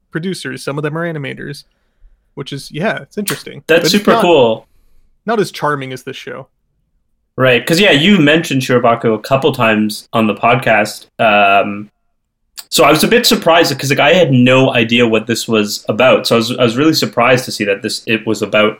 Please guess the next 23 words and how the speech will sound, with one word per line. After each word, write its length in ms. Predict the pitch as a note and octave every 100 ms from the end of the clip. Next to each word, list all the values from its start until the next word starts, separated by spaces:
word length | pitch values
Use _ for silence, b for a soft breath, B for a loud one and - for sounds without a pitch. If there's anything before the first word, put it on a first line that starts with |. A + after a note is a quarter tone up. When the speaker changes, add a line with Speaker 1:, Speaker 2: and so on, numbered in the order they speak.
| _
Speaker 2:
making 360 | G#2+ A2 A2 G#2
anime. 200 | A#2 A2
And 260 | G2 G#2 G#2+
then 100 | G#2+
I, 140 | G#2+ A#2
I 100 | A2
thought 240 | D#3 G#3+
about 180 | F#3+ G#2+
it. 40 |
I 20 |
was 120 | A2 C3
like, 120 | C3
"Didn't 220 | E4 F4
Sean 400 | - B2+ C#3 C#3+ _ _ B _ -
recommend 480 | B2+ B2+ A2+ A#2+ B2
an 80 | B2
anime 500 | A#2+ B2 B2 B2 B2+
that 140 | A2+
was 100 | A#2+
about 240 | A2 B2 B2
making 320 | A#2+ A#2 A#2+
anime?" 200 | A#2 B2+
And 200 | C3+ D3